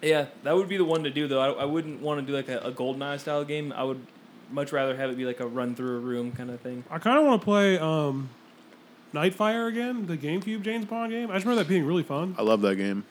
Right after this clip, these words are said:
Speaker 1: Which one's that, GameCube?
Speaker 3: Yes.
Speaker 1: Is that the w-, there was one that came out with Daniel Craig that was amazing. Is that what that is?
Speaker 2: No, this was still Pierce Brosnan, I think. I remember it wasn't based on any movies. It was based on one of the books.
Speaker 1: Is it the one where you drive the car and stuff?
Speaker 2: Yeah, and, like, you drive underwater at one point. Um,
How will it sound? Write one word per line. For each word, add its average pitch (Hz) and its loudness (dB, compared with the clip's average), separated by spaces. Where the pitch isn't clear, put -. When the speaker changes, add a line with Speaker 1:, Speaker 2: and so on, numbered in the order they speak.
Speaker 1:
Which 156 -4
one's 160 -4
that, 139 -2
GameCube? 139 -8
Speaker 3:
Yes. 104 0
Speaker 1:
Is - -18
that 165 -2
the 175 0
w-, 151 -2
there 185 2
was 196 0
one 226 0
that 262 -4
came 233 -2
out 214 -2
with 160 -4
Daniel 147 -4
Craig 143 -2
that 127 -4
was 117 -6
amazing. 117 -10
Is 113 -10
that 123 -4
what 127 -8
that 135 -2
is? 147 -10
Speaker 2:
No, 185 4
this 196 4
was 220 -2
still 202 2
Pierce 170 0
Brosnan, 143 -2
I 117 -8
think. 123 -8
I 143 0
remember 233 8
it 180 2
wasn't 185 2
based 170 0
on 156 -2
any 143 -2
movies. 127 -2
It - -6
was 123 -6
based 139 -6
on 139 -8
one 139 -6
of 127 -6
the 113 -8
books. 127 -6
Speaker 1:
Is 147 -6
it - -4
the 165 0
one 175 0
where 175 -2
you 143 -6
drive 131 -2
the 123 -8
car 131 -4
and 151 -8
stuff? 165 -10
Speaker 2:
Yeah, 196 4
and, 180 0
like, 185 2
you 185 0
drive 175 2
underwater 170 0
at 170 -6
one 165 -4
point. 160 -4
Um, 135 -4